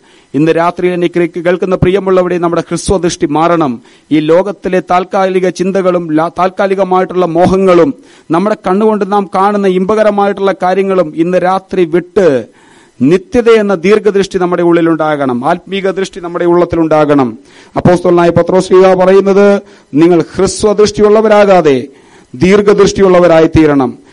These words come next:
അങ്ങനെ ഹ്രസ്വദൃഷ്ടിയുള്ളവരുടെ അവസ്ഥ പറയുന്നവർ, മുമ്പിലത്തെ പാപങ്ങളുടെ ശുദ്ധീകരണം മറന്നവനും തന്നെ. നേരത്തെ നാം പാടിയതുപോലെ ഒരു യോഗ്യതയുമില്ല, ഒരു മാന്യതയും നമുക്ക് പറയാനില്ല. അങ്ങനെ പാപത്തിന്റെ കൊടിയ അടിമത്തത്തിൽ കടന്നിരുന്ന,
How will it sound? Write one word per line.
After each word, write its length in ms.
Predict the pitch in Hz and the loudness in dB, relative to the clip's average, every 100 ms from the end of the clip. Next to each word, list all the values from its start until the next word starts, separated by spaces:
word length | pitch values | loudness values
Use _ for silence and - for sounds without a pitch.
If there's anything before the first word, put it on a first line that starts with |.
| _ _ | _ _
അങ്ങനെ 260 | 156 196 214 | -6 -4 -6
ഹ്രസ്വദൃഷ്ടിയുള്ളവരുടെ 1040 | 196 196 269 226 - 233 220 214 214 208 | -6 0 0 0 2 2 4 4 4 2
അവസ്ഥ 480 | 190 156 196 226 226 | 0 2 0 0 0
പറയുന്നവർ, 400 | 196 185 180 160 | 2 2 2 0
മുമ്പിലത്തെ 520 | 165 196 208 202 202 | 0 2 0 0 -2
പാപങ്ങളുടെ 600 | 180 175 190 202 190 180 | -2 -2 -4 -6 -8 -6
ശുദ്ധീകരണം 680 | 165 165 190 185 180 170 160 | -4 0 2 4 2 2 2
മറന്നവനും 560 | 156 170 170 160 151 151 | 2 2 2 2 2 0
തന്നെ. 320 | 151 131 110 _ _ - _ 143 | 0 0 -4 _ _ -20 _ -2
നേരത്തെ 220 | 175 190 | 0 0
നാം 180 | 190 175 | -2 0
പാടിയതുപോലെ 580 | 180 196 196 185 185 | 0 2 2 2 2
ഒരു 180 | 180 196 | 2 2
യോഗ്യതയുമില്ല, 920 | 196 202 202 190 185 170 160 147 120 - _ _ - | 4 2 2 2 2 2 0 -2 -4 -12 _ _ -4
ഒരു 140 | 185 | 0
മാന്യതയും 500 | 220 208 240 240 233 | 0 0 0 2 2
നമുക്ക് 260 | 220 214 208 | 2 -2 0
പറയാനില്ല. 760 | 190 185 185 180 165 143 123 - _ _ 135 | 0 2 2 2 0 0 -2 -10 _ _ -6
അങ്ങനെ 280 | 147 180 | -2 -2
പാപത്തിന്റെ 600 | 175 165 180 190 185 190 | -2 0 0 0 -4 -4
കൊടിയ 320 | 185 185 190 185 | -4 -2 -2 -2
അടിമത്തത്തിൽ 600 | 170 202 208 202 202 185 | -2 -2 -4 -4 -6 -2
കടന്നിരുന്ന, 580 | 185 185 185 175 165 143 | -2 0 0 0 -2 -4